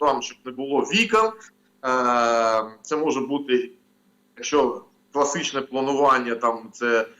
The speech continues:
ванна кімната, але з закритими, закупореними вентиляційними, тобто заходимо туди, закупорюємо всі вентиляційні,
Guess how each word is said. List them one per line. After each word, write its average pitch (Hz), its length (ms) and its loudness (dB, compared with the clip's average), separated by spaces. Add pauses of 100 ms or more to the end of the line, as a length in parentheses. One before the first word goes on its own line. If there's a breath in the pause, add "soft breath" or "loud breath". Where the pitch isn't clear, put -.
(120)
ванна 135 440 0
кімната, 196 640 -2
але 147 280 2
з 127 200 -4
закритими, 165 680 -2
закупореними 123 960 -2
вентиляційними, 131 880 -4
тобто - 160 -16 (100)
заходимо 113 560 -6
туди, 240 300 -2
закупорюємо 147 680 2
всі 127 220 -10
вентиляційні, 117 840 -6